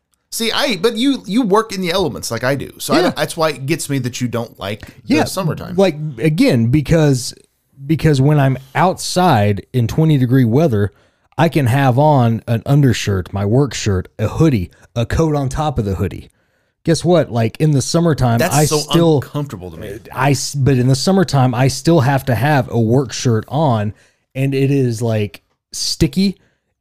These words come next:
Speaker 2: And
Speaker 1: Oh,
Speaker 2: it,
Speaker 1: yeah.
Speaker 2: and I can't hardly move. My mobility goes down, way down, because it is, like, just drenched in sweat.
Speaker 1: Dry fit.
Speaker 2: And then we, we're not allowed.
Speaker 1: Underneath.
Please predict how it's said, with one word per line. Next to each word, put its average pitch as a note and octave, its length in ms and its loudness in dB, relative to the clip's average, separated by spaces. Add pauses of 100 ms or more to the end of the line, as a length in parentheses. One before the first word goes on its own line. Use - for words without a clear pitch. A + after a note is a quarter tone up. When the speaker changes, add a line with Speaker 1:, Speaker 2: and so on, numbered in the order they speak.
Speaker 2:
And B2+ 100 2
Speaker 1:
Oh, A3+ 60 6
Speaker 2:
it, - 60 4
Speaker 1:
yeah. B2 240 -2
Speaker 2:
and B2 360 2
I A2 140 0
can't A2 340 -2
hardly G2+ 300 0
move. D3+ 340 4
My G2+ 160 2
mobility A#2 520 2
goes B2 280 0
down, A2+ 320 0
way B2+ 500 4
down, A#2 320 2
because A#2 480 2
it B2 160 0
is, A2 220 0
like, G#2 220 0
just G#2 260 -2
drenched A#2 500 0
in G2+ 140 -2
sweat. B2+ 540 -2 (320)
Speaker 1:
Dry A2+ 180 -2
fit. - 320 -6 (340)
Speaker 2:
And C3 180 4
then B2+ 200 2
we, A2 340 0
we're G2 200 -4
not G2+ 160 -4
allowed. F3 420 0 (220)
Speaker 1:
Underneath. A2+ 500 -6